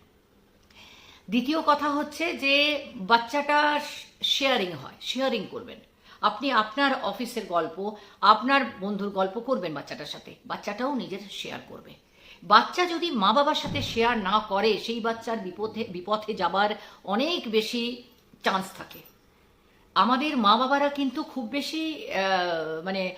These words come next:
একটা ডিস্টেন্স রাখতো। মারাও কিন্তু সব কথা, উম, খুলে বলতে পারতাম না। তার ফলে কি হতো, মা, উম, বুঝে নিজের মধ্যেই নিজে রাখার ফলে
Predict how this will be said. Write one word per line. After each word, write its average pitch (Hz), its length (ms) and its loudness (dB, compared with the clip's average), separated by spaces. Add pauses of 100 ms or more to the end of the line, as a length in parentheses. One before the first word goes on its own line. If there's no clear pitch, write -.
(140)
একটা 262 380 2
ডিস্টেন্স 233 440 -4
রাখতো। 175 280 -4
মারাও 196 640 2
কিন্তু 180 260 -8
সব 233 260 -2
কথা, 294 440 -2 (280)
উম, 233 300 -8
খুলে 285 200 -6
বলতে 254 240 -2
পারতাম 202 340 -2
না। - 180 -10 (360)
তার 254 240 6
ফলে 302 160 2
কি 320 140 -4
হতো, 277 420 0 (440)
মা, - 320 0
উম, 247 340 -4
বুঝে 277 540 -2
নিজের 269 300 0
মধ্যেই 269 280 -2
নিজে 269 200 0
রাখার 254 280 0
ফলে 247 340 -2